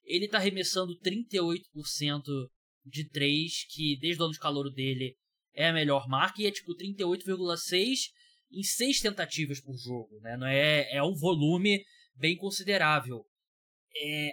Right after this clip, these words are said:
a questão é, você envolve o Austin Reaves se você é o Lakers?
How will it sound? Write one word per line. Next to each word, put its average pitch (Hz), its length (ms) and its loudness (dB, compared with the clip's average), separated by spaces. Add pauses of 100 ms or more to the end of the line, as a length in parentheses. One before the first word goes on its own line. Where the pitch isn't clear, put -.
a 220 120 4
questão 247 560 4
é, 127 160 4 (960)
você 170 420 0
envolve 160 520 2
o 147 40 0
Austin 143 420 -2
Reaves 135 400 -2
se 127 100 -12
você 131 240 -10
é 123 40 -4
o 120 60 -4
Lakers? 143 640 -2